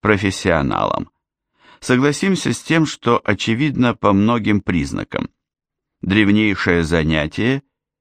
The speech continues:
чтение книг, не умирает. Более того, переживает период подъема. Читательский ренессанс характеризуется заметными качественными и количественными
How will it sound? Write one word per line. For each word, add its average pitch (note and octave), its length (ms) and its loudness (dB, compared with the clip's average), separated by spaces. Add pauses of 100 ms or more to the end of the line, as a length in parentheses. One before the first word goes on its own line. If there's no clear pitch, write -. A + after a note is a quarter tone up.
(340)
чтение B2 640 2
книг, B2 500 -2 (580)
не F2 220 4
умирает. F#2 800 -2 (760)
Более F2 480 0
того, G1+ 400 -8 (420)
переживает G#2 760 0
период B2 540 0
подъема. C2+ 680 -4 (800)
Читательский A#2+ 840 0
ренессанс A2 800 0 (600)
характеризуется D#3 1040 0
заметными C3+ 680 2
качественными B2+ 1120 0 (380)
и E3+ 140 0
количественными D#2+ 1300 2